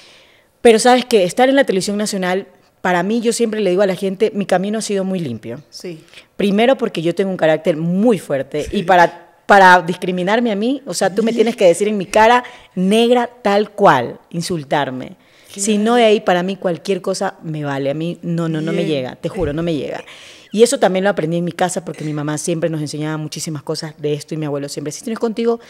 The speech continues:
Speaker 1: que alguien se ría, no es, no es, no es contigo, ¿por qué te tomas a pecho estas cosas
Speaker 2: Claro.
Speaker 1: que no son contigo?". Entonces eso me ha permitido a mí tener una mente muy amplia, caminar.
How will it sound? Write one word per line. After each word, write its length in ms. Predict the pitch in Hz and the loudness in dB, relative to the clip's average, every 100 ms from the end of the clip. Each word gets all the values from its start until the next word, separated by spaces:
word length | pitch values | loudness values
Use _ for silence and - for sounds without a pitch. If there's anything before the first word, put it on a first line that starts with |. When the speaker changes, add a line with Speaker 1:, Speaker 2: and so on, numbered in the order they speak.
| - _ _ _ - - 165 | -20 _ _ _ -20 -18 -4
Speaker 1:
que 160 | 196 190 | 2 4
alguien 240 | 202 226 | 2 0
se 100 | 208 | 0
ría, 220 | 185 220 | 2 2
no 100 | 208 | 2
es, 100 | 208 - | -2 -4
no 160 | 220 | -2
es, 40 | 214 - - | -2 -6 -4
no 100 | 226 | -2
es 60 | |
contigo, 380 | - 247 277 254 | 0 0 0 -4
¿por 160 | 165 160 | -6 -6
qué 100 | - | -4
te 120 | 202 | -4
tomas 260 | 180 202 185 | -4 -4 -4
a 40 | - | -6
pecho 200 | 185 185 | -8 -8
estas 160 | 170 | -10
cosas 220 | 175 208 190 | -8 -6 -6
Speaker 2:
Claro. 140 | 165 - - | -8 -16 -6
Speaker 1:
que 140 | 175 | -4
no 260 | 165 180 196 | -2 -2 -2
son 180 | 185 156 | -4 -6
contigo?". 420 | 135 127 123 127 - - - - | -8 -8 -10 -10 -14 -20 -10 -4
Entonces 400 | 196 226 233 214 | 2 2 2 -2
eso 220 | 214 233 | 0 -2
me 80 | 214 | -2
ha 40 | |
permitido 420 | 214 190 170 185 185 | -2 -4 -4 -2 -2
a 20 | |
mí 100 | 180 | -4
tener 260 | 175 151 143 | -4 -4 -4
una 120 | 151 | -4
mente 200 | 151 151 | -6 -6
muy 180 | 175 240 | -6 -4
amplia, 360 | 247 214 226 226 _ _ - | -4 -4 -6 -8 _ _ -10
caminar. 580 | 160 160 160 208 196 | -6 -4 -4 -4 -6